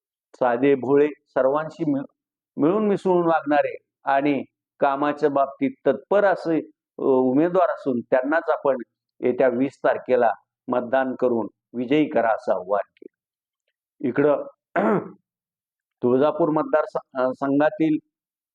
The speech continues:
महाविकास आघाडीचे उमेदवार कुलदीप उर्फ धीरज आप्पासाहेब पाटील यांच्या प्रचार, प्रचारार्थ धाराशिव तालुक्यातील चिखली चौकात <clears throat> काँग्रेसचे स्टार प्रचारक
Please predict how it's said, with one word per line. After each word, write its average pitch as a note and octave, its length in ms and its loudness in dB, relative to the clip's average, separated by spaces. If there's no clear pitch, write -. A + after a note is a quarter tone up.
महाविकास D#3 560 0
आघाडीचे E3 440 2
उमेदवार E3 460 2
कुलदीप D#3 440 2
उर्फ D#3+ 260 0
धीरज E3 360 2
आप्पासाहेब D3 480 0
पाटील C#3 420 -2
यांच्या C#3 280 2
प्रचार, E3 360 0
प्रचारार्थ D3+ 720 0
धाराशिव C#3 500 0
तालुक्यातील E3 600 0
चिखली E3 400 -2
चौकात B2+ 400 0
<clears throat> - 480 -2
काँग्रेसचे E3+ 580 2
स्टार F3 380 -2
प्रचारक C#3 500 0